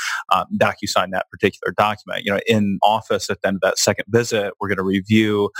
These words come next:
where they're at today, what those goals are, the gaps in the plan, how we're gonna solve it, and then we're gonna go through our disclosures of conflicts of interest, fees, expenses, things like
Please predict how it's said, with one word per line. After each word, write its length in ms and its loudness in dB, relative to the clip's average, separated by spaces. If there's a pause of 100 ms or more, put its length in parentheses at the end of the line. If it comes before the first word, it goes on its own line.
(180)
where 180 4
they're 120 0
at 200 0
today, 260 2
what 220 -2
those 200 0
goals 360 2
are, 420 2
the 80 -8
gaps 420 0
in 60 -2
the 60 0
plan, 340 0
how 100 2
we're 120 0
gonna 160 -2
solve 400 2
it, 300 2
and 180 0
then 100 0
we're 100 -6
gonna 160 0
go 200 4
through 320 2
our 340 0
disclosures 960 0
of 220 2 (500)
conflicts 480 0
of 60 -2
interest, 340 -4
fees, 260 0
expenses, 460 -4
things 220 -2
like 180 2